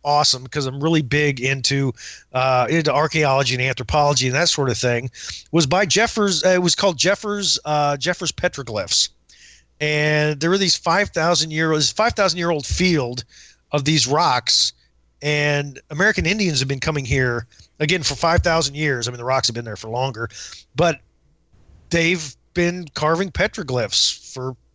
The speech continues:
thousands of years, and they still come because it's a, it's a holy site. And it really bothered me that it was a holy site because the, the guest house was closed,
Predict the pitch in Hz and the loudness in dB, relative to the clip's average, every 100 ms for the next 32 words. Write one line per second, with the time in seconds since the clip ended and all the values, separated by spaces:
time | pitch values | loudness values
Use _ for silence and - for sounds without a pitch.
0 | _ - 127 156 160 156 151 165 208 147 | _ -4 0 2 0 -2 0 2 4 4
1 | 123 127 135 - 156 165 - - - - | 2 2 0 2 4 2 0 -12 -10 0
2 | 202 202 160 156 147 139 151 143 143 123 | 2 2 2 0 -2 0 0 0 -2 -2
3 | 165 151 139 196 190 107 - - - - | -2 0 2 2 2 0 -6 -20 -20 -20
4 | - _ _ 151 151 147 147 147 135 160 | -20 _ _ -4 -2 0 0 0 -2 2
5 | 226 156 214 254 214 180 175 151 147 156 | 2 4 2 4 2 2 2 2 0 0
6 | 190 160 - 214 180 151 156 160 139 - | 2 2 2 2 0 -4 -2 0 -2 -4
7 | 147 147 139 139 196 254 - 165 147 - | -8 -6 -6 -4 0 0 0 -2 -2 -4
8 | - - 247 147 113 107 113 | -8 -2 0 2 -2 -6 -8